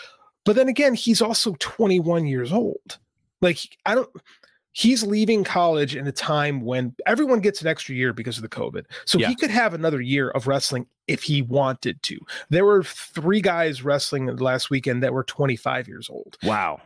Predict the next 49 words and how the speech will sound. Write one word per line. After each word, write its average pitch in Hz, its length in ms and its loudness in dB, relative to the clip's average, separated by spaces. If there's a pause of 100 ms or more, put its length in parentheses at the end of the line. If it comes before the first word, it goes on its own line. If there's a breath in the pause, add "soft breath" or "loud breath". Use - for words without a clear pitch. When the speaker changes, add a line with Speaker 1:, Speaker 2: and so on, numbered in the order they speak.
(100)
Speaker 1:
There 180 140 4
were 160 580 2
three 202 400 0
guys 185 300 2
that 156 140 0
were, 139 200 0 (140)
become 160 240 0
the 147 80 -2
first 170 220 -2
ever 143 200 0 (240)
five-time 170 840 -2
All-Americans 135 760 0
in 127 100 -10
college. 135 440 -2
Like, 151 240 -4 (640 loud breath)
he's 202 340 2
so 214 400 0
young. 170 420 0
And 139 120 -2
when 170 120 2
I 165 80 2
say 277 300 2
that, 135 280 0 (140)
I 175 40 -4
mean, 175 160 2
he's 147 280 0
twenty-one. 185 1000 0
Like, 170 340 -2 (540 loud breath)
he, 214 280 4
uh, 180 100 0
like, 185 200 2
he - 120 -10
just 185 180 -2
talked 190 220 0
about 165 220 0
maybe 160 180 -2
coming 160 240 0
back 147 220 0
for 151 100 -6
another 131 320 0
Olympic 123 420 -2
run. 151 360 2
He's, 147 260 -4
if - 160 -2
you 180 80 0
follow 190 200 2
him 175 100 0
on 156 80 -2
Twitter, 190 400 2